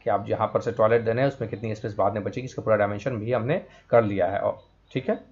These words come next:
तो अब इसकी लेयर्स की बात करते हैं। लेयर्स में आपको पहले यहीं समझा देते हैं हम। देखिए इसके तीन लेयर्स होते हैं। सबसे नीचे वा-, जो लेयर होती है उसको बो-, बोलते हैं स्टोरेज, उसके ऊपर लेयर होती है उसको बोलते हैं हम डाइजेशन और सबसे ऊपर होती है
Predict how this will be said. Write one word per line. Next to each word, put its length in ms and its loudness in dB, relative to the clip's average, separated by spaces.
तो 60 2
अब 300 6
इसकी 200 0
लेयर्स 320 12
की 100 4
बात 200 6
करते 220 0
हैं। 60 2
लेयर्स 260 4
में 60 2
आपको 180 0
पहले 200 2
यहीं 140 -2
समझा 320 -8
देते 220 -12
हैं 60 -8
हम। 60 -8
देखिए 180 -2
इसके 180 2
तीन 240 0
लेयर्स 260 2
होते 200 -4
हैं। 280 -8
सबसे 340 6
नीचे 260 2
वा-, 200 10
जो 160 4
लेयर 200 8
होती 200 4
है 40 6
उसको 160 0
बो-, 300 2
बोलते 280 4
हैं 400 0
स्टोरेज, 480 6
उसके 220 2
ऊपर 240 6
लेयर 200 8
होती 280 2
है 120 2
उसको 280 2
बोलते 260 2
हैं 140 4
हम 220 -2
डाइजेशन 400 8
और 140 2
सबसे 260 -4
ऊपर 200 4
होती 260 4
है 200 0